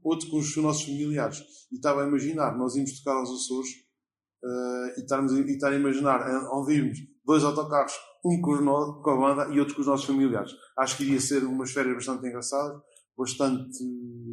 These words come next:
bastante produtivas. Fica ao sonho, ma-, vamos ver, vamos ver. Não, não consigo, não consigo. Este era um dos sonhos. Epá, pronto. Agora, em termos artísticos,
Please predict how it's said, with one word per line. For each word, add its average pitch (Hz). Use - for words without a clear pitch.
bastante 123
produtivas. 139
Fica 147
ao 110
sonho, 170
ma-, 127
vamos 131
ver, 135
vamos 120
ver. 110
Não, 107
não 113
consigo, 135
não 160
consigo. 170
Este 202
era 175
um 165
dos 131
sonhos. 95
Epá, -
pronto. -
Agora, 160
em 185
termos 202
artísticos, 202